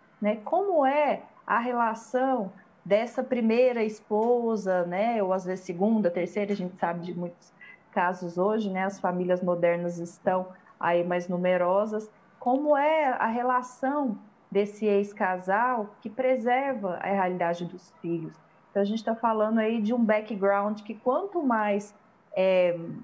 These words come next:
equilibrado ele é, mais fácil é pra essa pessoa que chega,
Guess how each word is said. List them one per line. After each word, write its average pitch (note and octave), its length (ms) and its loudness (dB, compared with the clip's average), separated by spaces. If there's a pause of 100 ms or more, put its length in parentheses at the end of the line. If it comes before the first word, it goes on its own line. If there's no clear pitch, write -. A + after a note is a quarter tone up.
(480)
equilibrado A3+ 1000 0
ele F3+ 320 0
é, G3+ 560 0
mais A#3+ 460 -4
fácil C4 560 0
é B3 80 2
pra B3+ 160 -2
essa B3+ 160 -2
pessoa C4 420 0
que C#4 220 -10
chega, A#3+ 580 -2